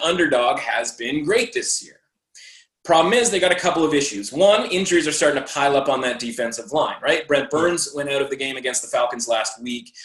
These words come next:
Speaker 1: um, as did a couple of other guys. We're sort of wondering right now whether, you know, Burns and, uh, you know, a couple of other guys on that defensive line are going to be out. And the Carolina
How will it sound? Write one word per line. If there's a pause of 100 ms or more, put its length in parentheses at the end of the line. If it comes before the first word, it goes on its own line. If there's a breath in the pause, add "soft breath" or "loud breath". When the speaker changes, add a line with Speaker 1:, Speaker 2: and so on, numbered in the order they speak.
(220 loud breath)
Speaker 1:
um,
as
did
a
couple
of
other
guys.
We're
sort
of
wondering
right
now
whether, (220)
you
know, (340)
Burns (100)
and, (320 loud breath)
uh,
you
know, (280)
a
couple
of
other
guys
on
that
defensive
line (220 loud breath)
are
going
to
be
out.
And
the
Carolina